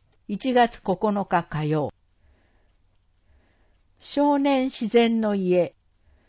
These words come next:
初心者向けアウトドアライフ講座。ダッチオーブンを使用したパエリア作りや自然体験が楽しめます。三月二日土曜、十時から十五時。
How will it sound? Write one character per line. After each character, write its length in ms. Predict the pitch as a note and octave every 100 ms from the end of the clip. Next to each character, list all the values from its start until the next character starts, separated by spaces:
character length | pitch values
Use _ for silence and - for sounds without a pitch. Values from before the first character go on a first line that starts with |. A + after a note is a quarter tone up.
| _ _ _ _ _ _ _ _
初 260 | - - A#3
心 300 | - D4 C#4+
者 180 | C#4+ C4
向 140 | B3+
け 240 | A3+ A#3 G#3+
ア 160 | G3
ウ 120 | B3 C4
ト 180 | C4
ド 180 | B3 A#3
ア 80 | A3+
ラ 200 | A3 G#3+
イ 40 |
フ 160 | G#3+ G#3+
講 300 | - G#3 D#3+
座。 240 | C#3 A#2+ - _ _ _ _ _ _ _ _ _ _ G3+
ダ 180 | A3 A3
ッ 40 |
チ 180 | - D4
オ 160 | D4 C#4+
ー 20 |
ブ 100 | G#3
ン 200 | F3+ D#3+
を 100 | D#3
使 240 | D#3+ - E3+
用 200 | F3 E3+
し 140 | -
た 180 | - D#3+
パ 200 | - F#3
エ 100 | A3+
リ 180 | A#3+ A3+
ア 80 |
作 300 | G3+ G3+ -
り 140 | D#3 D3
や 200 | C#3 C3 _
自 240 | - -
然 240 | G#3 C#4 C#4
体 240 | C4+ A#3+
験 240 | - D#3 D3
が 140 | C#3
楽 260 | D3 D#3 D#3+
し 160 | -
め 120 | D#3
ま 160 | C#3+ C#3
す。 240 | - - _ _ _ _ _ _ _ _ _ _
三 400 | - - D4 D4
月 280 | G#3+ E3+ F3+
二 280 | D#3 - E3+
日 180 | F#3+ E3
土 180 | E3 E3
曜、 360 | E3+ D#3 B2 _ _ _ _
十 300 | G#3+ A#3+ D#4 A#3+
時 160 | E3+
か 140 | E3 C#3+
ら 160 | C#3+
十 260 | E3 A#3 F3+
五 240 | C3+ D3
時。 220 | C#3 A2+